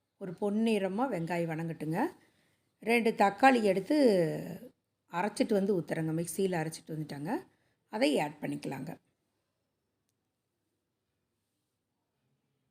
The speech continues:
நல்லா ஒரு கிளறு கிளறி விட்டுருவோம்.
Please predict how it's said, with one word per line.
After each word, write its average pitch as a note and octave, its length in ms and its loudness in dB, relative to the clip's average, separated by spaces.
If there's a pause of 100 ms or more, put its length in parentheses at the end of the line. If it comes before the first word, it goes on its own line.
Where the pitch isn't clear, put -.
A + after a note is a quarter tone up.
(760)
நல்லா F#3 280 -6
ஒரு E3+ 200 -2
கிளறு E3+ 340 -4
கிளறி D#3+ 340 -4
விட்டுருவோம். D#3+ 520 -6